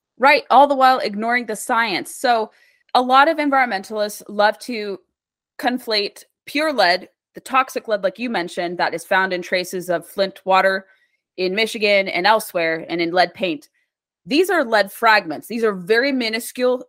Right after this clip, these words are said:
in the s-, stream of things, and you're not consuming these lead fragments when you're hunting or fishing. Uh, when, with respect to hunting, as you very well know, and many of your listeners probably will know, when you're hunting, you are largely dealing with a small amount of lead, and when you're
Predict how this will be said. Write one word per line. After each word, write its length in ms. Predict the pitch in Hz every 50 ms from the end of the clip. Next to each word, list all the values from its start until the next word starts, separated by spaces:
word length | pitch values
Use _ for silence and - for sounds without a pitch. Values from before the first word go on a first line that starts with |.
| _ -
in 180 | 196 202 196
the 360 | 190 185 175 165 160 175 - _ _ _ _ _
s-, 200 | - - - - _ _ _ _ _ _ _ _ _
stream 380 | - - - - 233 226 220 226
of 120 | 208 -
things, 340 | 233 220 220 220 214 - - _ _ _ _ _ _ _ _ -
and 320 | - 214 214 214 214 214 196 -
you're 140 | 208 233 254
not 200 | 285 285 277 -
consuming 520 | 294 269 247 - 277 285 247 247 226 214
these 220 | 190 202 190 185 202
lead 220 | 190 180 180 180
fragments 480 | - 214 196 196 196 180 175 170 - 185
when 120 | 180 180
you're 120 | 175 170
hunting 480 | 175 190 180 180 180 - 180 170 160 151
or 160 | - - 170 165
fishing. 400 | - 208 175 - - 139 - _ _ _ _ _ _ _ -
Uh, 100 | 190 202
when, 180 | 208 254 254 - -
with 140 | 240 233
respect 380 | 226 240 233 - - 262 254 -
to 100 | 240 208
hunting, 540 | 220 269 311 302 - 254 240 233 233 233 - _ _ -
as 180 | 196 202 190
you 160 | 202 226 247
very 220 | 220 220 226 226 220
well 160 | 226 226 226
know, 120 | 226 220
and 200 | 220 214 214 196
many 220 | 214 214 202 208 208
of 60 | 202
your 80 | 214 214
listeners 340 | 202 196 - 226 202 190 -
probably 220 | - 208 190 196
will 140 | 196 190 185
know, 260 | 185 170 165 170 180 - _ _ _ _ _ _ -
when 220 | 233 247 247 233
you're 180 | 254 247 240 233
hunting, 600 | - 269 254 254 247 - 269 247 240 247 247 247 _ _ _ -
you 340 | 208 202 226 240 247 240 -
are 360 | - 208 214 208 208 208 208
largely 580 | 208 226 262 285 285 240 226 233 247 247 226
dealing 380 | 208 190 226 254 240 226 220 220
with 140 | 208 202 -
a 80 | -
small 340 | 185 - - 247 247 247 247
amount 220 | 240 233 226 220 214
of 100 | 202 196
lead, 220 | 196 190 190 - -
and 120 | 196 202
when 160 | 214 226 233
you're 240 | 240 233 220 202 196